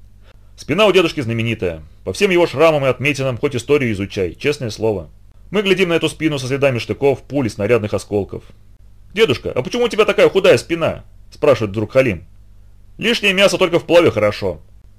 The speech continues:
говорит тот в ответ и смеётся, довольно поглаживая седую бороду. «Не скрою, есть у моего замечательного дедушки один недостаток. Он лысый».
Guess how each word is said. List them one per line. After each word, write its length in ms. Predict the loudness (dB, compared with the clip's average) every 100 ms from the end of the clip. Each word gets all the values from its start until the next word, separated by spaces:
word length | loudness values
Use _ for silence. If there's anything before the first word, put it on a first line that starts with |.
| -20 -2
говорит 320 | 2 4 2
тот 120 | 0
в 40 | 0
ответ 260 | 0 -2
и 60 | -2
смеётся, 580 | -4 2 2 2 -4 -2
довольно 320 | 2 2 0
поглаживая 560 | -2 4 4 4 -2
седую 340 | -2 -4 -4 -2
бороду. 540 | -2 -4 -6 -12 -16 -20 -20 -10
«Не 140 | -10
скрою, 440 | 0 2 2 0 -8
есть 260 | 2 2 2
у 20 |
моего 220 | 0 0
замечательного 480 | 0 0 0 0 -2
дедушки 340 | -2 -4 -4 -6
один 160 | -4
недостаток. 580 | -2 -2 -2 -6 -8 -20 -20 -6
Он 180 | -4 -4
лысый». 440 | -4 -6 -8 -18